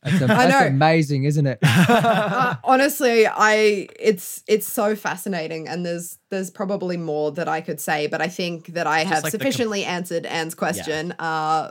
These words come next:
Speaker 2: for
Speaker 1: Yeah,
Speaker 2: the
Speaker 1: there are
Speaker 2: moment.
Speaker 1: many, many reasons that we do and don't like different things.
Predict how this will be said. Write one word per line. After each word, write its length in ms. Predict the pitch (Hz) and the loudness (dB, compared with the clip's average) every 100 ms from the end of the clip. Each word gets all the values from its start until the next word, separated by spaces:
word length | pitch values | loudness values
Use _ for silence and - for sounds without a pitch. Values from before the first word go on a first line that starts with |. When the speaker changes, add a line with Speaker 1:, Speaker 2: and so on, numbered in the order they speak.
| - | -12
Speaker 2:
for 600 | _ - 156 151 151 180 _ _ _ _ - | _ -6 -4 -4 -6 -10 _ _ _ _ -16
Speaker 1:
Yeah, 80 | 110 | -4
Speaker 2:
the 40 | |
Speaker 1:
there 140 | 127 123 | 0 0
are 80 | 123 | 0
Speaker 2:
moment. 80 | |
Speaker 1:
many, 380 | 135 139 135 127 | 0 2 0 -2
many 380 | 113 123 123 123 | -4 -2 -2 -2
reasons 600 | 113 110 107 107 - - | -4 -6 -8 -14 -18 -16
that 180 | 107 95 | -16 -10
we 140 | 107 | -10
do 480 | 98 107 110 107 104 - | -10 -8 -8 -6 -8 -6
and 160 | 104 | -6
don't 260 | 101 104 104 | -4 -6 -6
like 260 | 98 98 - - | -8 -8 -10 -16
different 320 | 107 - 104 _ _ | -14 -10 -10 _ _
things. 480 | 104 95 95 - | -16 -16 -16 -20